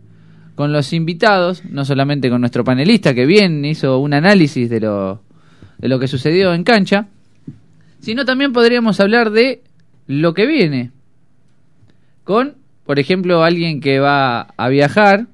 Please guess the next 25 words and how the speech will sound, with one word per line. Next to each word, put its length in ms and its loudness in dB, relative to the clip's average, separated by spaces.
al, 500 -4
al 220 -2
regional 580 0
en 120 -4
Bahía 240 4
Blanca 540 0
y 360 -2
ver 380 0
cómo 280 -2
se 100 -6
están 300 -4
pre-, 200 -6
va, 360 -4
la 220 2
preparación 640 0
de 160 6
él 340 0
me 120 0
parece 280 0
que 60 0
va 60 2
a 40 2
ser 160 -2
un 120 -4
poco 540 0